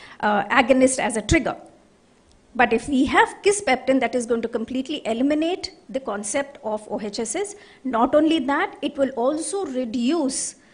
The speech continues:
the number of immature oocytes that we sometimes tend to have when we are doing oocyte, uh, recovery, and also increase the number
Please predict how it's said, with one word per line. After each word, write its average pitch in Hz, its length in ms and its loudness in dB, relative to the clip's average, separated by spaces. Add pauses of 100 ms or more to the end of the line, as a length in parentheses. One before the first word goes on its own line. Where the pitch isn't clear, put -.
(300)
the 262 100 -2
number 277 500 0
of - 260 -4
immature 302 480 0
oocytes 269 580 -2
that 226 160 -2
we 233 80 -6
sometimes 254 500 -2
tend 220 220 -6
to 233 80 -10
have 269 320 -2
when 226 160 -2
we 220 40 0
are 220 60 0
doing 214 280 0
oocyte, 208 640 -6
uh, 202 220 -2
recovery, 226 560 -2 (460)
and 240 160 2
also 269 320 2
increase 320 500 0
the 254 80 2
number 247 420 -2